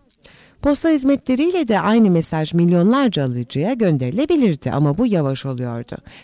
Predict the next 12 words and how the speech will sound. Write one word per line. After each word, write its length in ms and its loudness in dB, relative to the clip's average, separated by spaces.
Telefona 460 2
gelince 580 0
mesajı 440 0
çabuk 380 -4
iletiyordu 720 0
ama 240 2
aynı 340 0
anda 340 0
milyonlarca 720 4
insana 420 -4
birden 420 0
değil. 240 -6